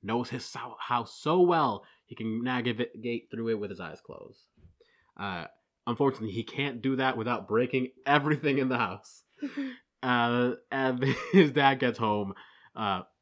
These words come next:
Speaker 1: finds everything pretty much ruined, and it's clear that his drone was used.
Speaker 2: <clears throat> What I would have done is, <sighs> well, this wouldn't have worked.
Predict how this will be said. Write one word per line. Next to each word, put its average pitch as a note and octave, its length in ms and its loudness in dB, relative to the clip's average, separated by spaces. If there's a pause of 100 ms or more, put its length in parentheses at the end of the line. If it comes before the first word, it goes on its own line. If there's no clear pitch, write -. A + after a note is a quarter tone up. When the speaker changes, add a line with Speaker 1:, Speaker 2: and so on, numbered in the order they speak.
(140)
Speaker 1:
finds B2 260 4
everything C3+ 460 4 (200)
pretty D#3 300 6
much A#2+ 220 2
ruined, A2+ 520 -2 (460)
and A2 220 0
it's A2 100 -2
clear B2+ 380 0
that A2+ 140 0
his A#2 200 0 (320)
drone A2+ 480 2
was G#2 220 -2
used. G#2 580 -2 (1200)
Speaker 2:
<clears throat> - 0 -
What C#4+ 600 0
I G4 260 0
would B3+ 140 -2
have A3 180 -16
done B3 360 -12 (840)
is, B3 560 -4 (1300)
<sighs> - 2250 -20
well, D4 340 -2
this C#4 160 -14
wouldn't C#4+ 220 -10
have C#4 80 -12
worked. D4+ 320 -12